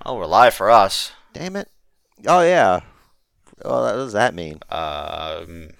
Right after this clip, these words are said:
Speaker 1: I don't know.
Speaker 2: <laughs> I don't know.
Speaker 1: It means we still got a pulse and we're doing it live.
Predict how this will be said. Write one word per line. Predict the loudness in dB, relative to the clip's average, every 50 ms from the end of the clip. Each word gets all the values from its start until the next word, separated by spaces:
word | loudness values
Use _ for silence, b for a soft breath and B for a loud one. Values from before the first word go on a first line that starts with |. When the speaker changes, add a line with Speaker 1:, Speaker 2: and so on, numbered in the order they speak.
| _
Speaker 1:
I | -12 -10 -8
don't | -8 -2 0
know. | 0 4 4
Speaker 2:
<laughs> | 4 4 6 4 4 6 4 2 0 2 -2 -2 -4 -4 -10 -14 -10 -12 -10 -4 0
I | -2 -2 0
don't | -4 -8 -10 -6
know. | -2 2 2 4 2 2 0 -4
Speaker 1:
It | -8 -12 -8
means | -8 -8 -8 -6
we |
still | -8 -4 -2 0 4
got | 4 4 4
a | 4
pulse | 6 6 6 6 6 2 0
and | -4 -4 -6 -8 -10 -14 -16
we're | -18
doing | -4 4 8 8 10 10
it | 10
live. | 10 10 10 10 10 8 6 4 0 -4 -8 -12 -16 -20 -20